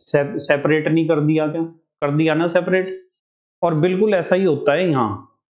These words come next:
यूरिया की help से, क्योंकि यूरिया में vacant spaces होते हैं। यूरिया के crystal को यदि देखा जाए, यूरिया की help से आप cis and trans isomer का separation भी कर सकते हो। मान लो किसी compound में cis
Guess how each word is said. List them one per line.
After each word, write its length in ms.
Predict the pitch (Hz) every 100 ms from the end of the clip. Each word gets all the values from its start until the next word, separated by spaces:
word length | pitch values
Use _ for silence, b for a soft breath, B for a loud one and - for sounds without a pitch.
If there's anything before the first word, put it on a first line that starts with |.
| _ _ _ _ _ _ _ _ _
यूरिया 480 | 147 147 196 208 208
की 300 | 208 233 226
help 280 | 160 147 147
से, 300 | - 139 131 - - _ _ _ _ _ _
क्योंकि 280 | 165 165 190
यूरिया 340 | 165 160 160
में 140 | 156 185
vacant 380 | 165 160 165 165
spaces 440 | 160 160 143 160
होते 300 | 147 117 127
हैं। 100 | 139
यूरिया 380 | 151 147 143 143
के 140 | 156
crystal 460 | 156 135 - 139 131
को 100 | 139
यदि 220 | 135 139
देखा 300 | 135 - 117
जाए, 280 | 113 104 - _ _ _ _ _ 139
यूरिया 380 | 156 190 202
की 160 | 202 220
help 280 | 175 151 147
से 140 | -
आप 160 | 175 196
cis 320 | - - 196
and 260 | 190 185 185
trans 600 | 185 160 180 - 151 147
isomer 480 | 143 160 151 135 135
का 80 |
separation 600 | 156 143 120 131 127 127
भी 100 | 139
कर 180 | 165 131
सकते 300 | 117 107 -
हो। 80 | 104 - _ _ _ _ _
मान 180 | 131 139
लो 200 | 151 170
किसी 360 | 170 170 151 175
compound 520 | 160 139 135 135 135
में 160 | 147 170
cis 680 | - 175 175 - 190 185